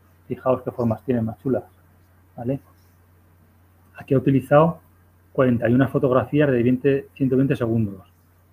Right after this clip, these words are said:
Ocho fotografías de estas de dark negro para el calibrado. Diez flat, diez vías, ¿vale? La,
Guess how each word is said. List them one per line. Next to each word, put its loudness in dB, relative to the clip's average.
Ocho -10
fotografías 0
de 0
estas 0
de -2
dark 2
negro 0
para 0
el -10
calibrado. 0
Diez 2
flat, 2
diez 2
vías, 0
¿vale? -6
La, 0